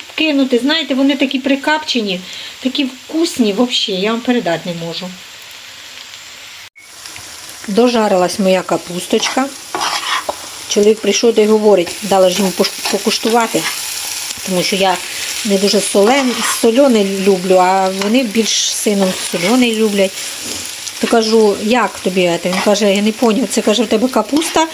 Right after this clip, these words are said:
із сардельками, чи сарделі з капустою?» І ми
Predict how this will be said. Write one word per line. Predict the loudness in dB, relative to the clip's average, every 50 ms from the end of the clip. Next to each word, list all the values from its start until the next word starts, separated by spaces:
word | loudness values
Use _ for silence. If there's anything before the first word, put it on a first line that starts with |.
| -8 -12 -14 -12 -14 -14 -14 -16 -14 -4 -2
із | -2 -2
сардельками, | 2 2 2 2 4 4 2 2 2 2 2 4 4 4
чи | 4
сарделі | 4 4 2 2 4 4 2 2 2
з | 0
капустою?» | -2 -2 -2 -2 -2 -4 -2 -2 0 0 0 0 0 -4 -8 -14 -16 -16 -16 -16 -12 -12 -12 -12 -12 -14 -14 -14 -16 -12 -6 0 2 2 4
І | 4 4 4 6
ми | 6 4 4